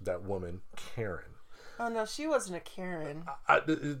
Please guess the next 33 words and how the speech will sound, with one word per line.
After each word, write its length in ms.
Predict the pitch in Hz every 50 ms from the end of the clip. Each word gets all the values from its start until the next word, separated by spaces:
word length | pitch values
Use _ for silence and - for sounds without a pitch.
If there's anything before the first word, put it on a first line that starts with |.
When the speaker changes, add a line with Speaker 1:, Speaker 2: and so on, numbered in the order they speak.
| 127 127
Speaker 1:
there's, 460 | 131 175 185 185 185 175 - - - -
I 40 | -
mean, 200 | 156 156 151 151
we 80 | 160 175
have 120 | 175 151
a 40 | 156
mutual 340 | 147 135 131 123 - 139 120
friend, 320 | - 113 107 110 110 104
Karen. 380 | - - 110 101 101 101 98 -
Speaker 2:
Yes, 320 | 202 185 151 202 - -
we 80 | 190 170
do. 260 | 160 139 98 127 110 107
Speaker 1:
That 340 | 104 113 107 107 110 104 - -
is 520 | 120 113 113 110 107 104 104 104 101 -
not 360 | 107 113 107 104 110 110 101 98
Speaker 2:
Poor 120 | 101 101
Speaker 1:
that 80 | 107 110
Speaker 2:
Ka- 60 | - -
Speaker 1:
stereotype 840 | - 110 101 110 110 104 101 101 - - - 110 98 101 - - - -
at 220 | 117 107 101 101
all. 260 | - 101 95 95 92 90 -
Speaker 2:
And 400 | 240 240 233 233 226 226 226 226
Speaker 1:
And 260 | - 208 202 202 104
Speaker 2:
poor 200 | - - 269 262
Karen, 560 | - - 208 190 185 180 180 180 175 175 170 -
she 200 | - - - 220
is 260 | 214 202 196 185 -
just 260 | - - 170 170 -
hating 320 | - 202 175 165 165 165 160
this 160 | 156 160 -
whole 140 | - 156 151
Karen 340 | - - 165 156 151 151 160
trend. 560 | - 175 165 131 139 151 160 160 165 185